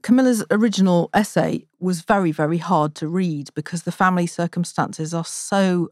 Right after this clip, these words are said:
upsetting. I mean, this, this question of authority is key to it, isn't it? If somebody sets themselves up as a medical authority, that feeds into the idea that the court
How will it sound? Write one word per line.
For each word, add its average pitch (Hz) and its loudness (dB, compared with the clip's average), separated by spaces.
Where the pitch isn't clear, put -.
upsetting. - -6
I - 2
mean, 214 4
this, 247 0
this 269 -2
question - -2
of 165 0
authority 180 -2
is 131 -8
key 175 -6
to - -10
it, - -6
isn't 165 -4
it? - -6
If 185 -6
somebody 190 -4
sets - -6
themselves 160 -4
up 156 -6
as 175 -6
a 170 0
medical 202 0
authority, 151 -4
that - -2
feeds 196 -2
into 180 -2
the 160 0
idea 160 0
that 143 -4
the 160 -4
court - -4